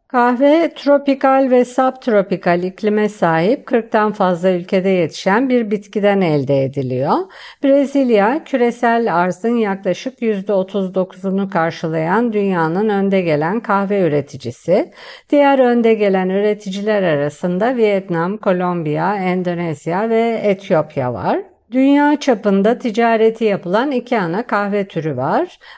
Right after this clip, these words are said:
Arabica ve Robusta. Bu iki kahve türü farklı borsalarda işlem görüyor.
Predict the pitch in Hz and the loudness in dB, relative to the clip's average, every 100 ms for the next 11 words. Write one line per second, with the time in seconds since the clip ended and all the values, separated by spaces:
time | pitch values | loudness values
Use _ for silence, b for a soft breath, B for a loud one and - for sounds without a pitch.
0 | - 226 233 214 220 214 277 254 262 247 | -4 0 2 0 -2 0 0 0 0 2
1 | 254 262 233 190 160 - - 143 226 381 | 2 2 2 2 -2 -6 -4 -2 -2 -4
2 | B B - 302 285 285 269 240 202 185 | B B 0 2 2 -2 -4 0 0 2
3 | 185 185 175 277 - 240 240 240 202 180 | 0 -2 -2 -2 0 -2 -2 -2 0 2
4 | 143 - 156 143 147 135 147 151 - 208 | 0 -2 -4 -2 -4 -4 -6 -6 -2 -2
5 | 208 185 156 135 131 202 | 0 0 -2 -2 -2 -2